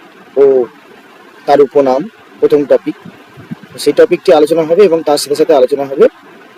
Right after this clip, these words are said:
তোমাদের ইম্পর্টেন্ট কিছু যন্ত্র, গুরুত্বপূর্ণ যন্ত্র, মানে কিসের দ্বারা কি মাপা হয়, বাতাসের গতি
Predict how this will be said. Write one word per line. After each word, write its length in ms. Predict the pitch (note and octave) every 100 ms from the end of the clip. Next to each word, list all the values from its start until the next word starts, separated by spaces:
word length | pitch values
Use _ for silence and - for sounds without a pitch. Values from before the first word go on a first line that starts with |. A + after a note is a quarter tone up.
| - - - - - -
তোমাদের 360 | C3+ C3+ C3+ B2 - - - - -
ইম্পর্টেন্ট 460 | D#3+ E3 F3+ F#3 F3+
কিছু 160 | F3 -
যন্ত্র, 380 | C#3+ C#3 B2+ -
গুরুত্বপূর্ণ 580 | A2 - D3+ - D#3+ F3
যন্ত্র, 340 | C#3+ C3 A#2+ B2
মানে 120 | C3
কিসের 280 | D#3+ D#3+ E3
দ্বারা 240 | E3+ G3
কি 180 | - E3+
মাপা 260 | C#3+ B2+
হয়, 140 | B2+ - -
বাতাসের 360 | A#2+ C3 C3+ C3+
গতি 400 | C3+ - C#3